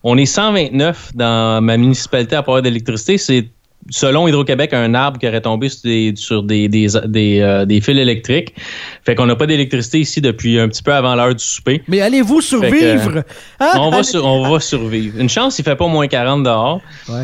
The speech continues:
Speaker 1: Euh, j'ai un rou-, un nouveau routeur de Bell avec une batterie dedans. Euh, c'est drôle parce que quand la fille de Bell est venue ici pour nous vendre le service, elle a dit, «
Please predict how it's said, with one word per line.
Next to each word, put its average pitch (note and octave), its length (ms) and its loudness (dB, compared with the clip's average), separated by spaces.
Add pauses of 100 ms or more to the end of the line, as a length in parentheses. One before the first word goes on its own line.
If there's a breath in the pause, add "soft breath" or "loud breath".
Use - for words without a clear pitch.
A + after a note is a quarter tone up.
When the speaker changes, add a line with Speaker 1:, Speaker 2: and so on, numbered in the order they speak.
(140)
Speaker 1:
Euh, A2 1000 2
j'ai B2 300 2
un D3 160 2
rou-, C#3 240 2
un B2+ 100 4
nouveau C3+ 240 2
routeur D#3+ 380 0
de B2+ 100 2
Bell C#3+ 380 0
avec B2 260 -2
une D3+ 160 2
batterie C#3+ 360 -2
dedans. A#2+ 280 -4 (580 soft breath)
Euh, G#2+ 100 -2
c'est C3 160 0
drôle C#3 240 2
parce C3 160 -4
que - 80 -4
quand E3 140 -2
la B2+ 120 -2
fille D3+ 200 -4
de B2 100 0
Bell B2+ 220 0
est A2+ 80 2
venue A#2+ 200 2
ici C#3 300 0
pour A2 320 -2
nous G2+ 180 2
vendre A#2 260 2
le G#2+ 60 2
service, A#2 440 -2
elle A2 60 0
a G#2+ 100 2
dit, « A#2+ 220 0